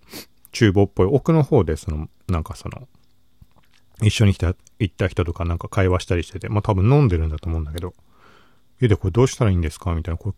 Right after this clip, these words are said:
コーヒーじゃなくないですか？」とか、言おうとして悩みつつ、みたいな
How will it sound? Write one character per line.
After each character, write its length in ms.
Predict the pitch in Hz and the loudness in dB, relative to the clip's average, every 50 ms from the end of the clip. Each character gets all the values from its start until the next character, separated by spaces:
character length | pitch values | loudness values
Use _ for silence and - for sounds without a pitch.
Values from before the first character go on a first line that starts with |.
| _ _ | _ _
コ 160 | - - 143 | -4 -2 -2
ー 40 | 123 | -2
ヒ 160 | - - 151 | 0 -2 -2
ー 40 | 107 | 0
じ 80 | 101 | 0
ゃ 60 | 87 | 0
な 120 | 80 80 80 | 0 -2 0
く 120 | - 117 | 0 0
な 100 | 120 127 | 2 4
い 60 | 123 | 4
で 80 | 104 87 | 2 2
す 100 | - - | 0 -2
か？」 160 | - 113 98 | -4 -4 -4
と 80 | - - | -4 -6
か、 300 | - - - 110 110 - _ _ _ _ _ _ _ _ _ _ _ _ - | -12 -16 -16 -16 -18 -20 _ _ _ _ _ _ _ _ _ _ _ _ 2
言 180 | 117 110 117 | 4 4 4
お 40 | 107 | 4
う 40 | 101 | 2
と 220 | - - 113 104 | 0 -2 -2 -2
し 180 | - - - - | -2 -4 -10 -2
て 240 | - 147 143 107 92 | 2 4 4 4 4
悩 300 | 90 92 98 98 98 98 | 4 4 4 4 4 4
み 120 | 98 95 | 4 2
つ 120 | - - | 0 -4
つ、 400 | - - - - - 82 76 - - _ _ _ _ _ _ _ _ _ _ _ _ _ _ _ _ _ _ _ | -10 -14 -14 -10 -10 -10 -10 -10 -14 _ _ _ _ _ _ _ _ _ _ _ _ _ _ _ _ _ _ _
み 140 | - 110 98 | 2 2 2
た 140 | - - 73 | 2 0 -4
い 40 | 71 | -6
な 140 | 71 80 | -8 -12